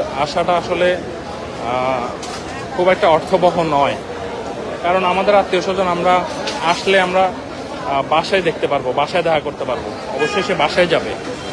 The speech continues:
So এখানে এসে ভিড় জমিয়ে এই যে গাড়িতে করে এসে, জার্নি করে এসে এত দূর,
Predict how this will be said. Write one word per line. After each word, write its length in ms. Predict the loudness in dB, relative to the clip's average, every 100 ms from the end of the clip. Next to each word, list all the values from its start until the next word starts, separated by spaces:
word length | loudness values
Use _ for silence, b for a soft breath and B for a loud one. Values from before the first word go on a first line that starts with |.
| -8 -8 -8 0
So 240 | 4 6 4 -2 -8 -8 -2
এখানে 380 | 0 2 2 2
এসে 300 | 0 0 -2
ভিড় 320 | 0 2 2
জমিয়ে 560 | 2 2 2 0 -2 -4 -8 -12 -12 -12 -10 -6
এই 100 | -4
যে 100 | -2
গাড়িতে 400 | -2 -2 -2 -2 -2
করে 220 | 0 0
এসে, 200 | 0 -4 -2
জার্নি 300 | -2 -2 -2
করে 280 | 0 2 2
এসে 300 | 0 0 0
এত 380 | 0 -2 0 -2
দূর, 220 | 0 -2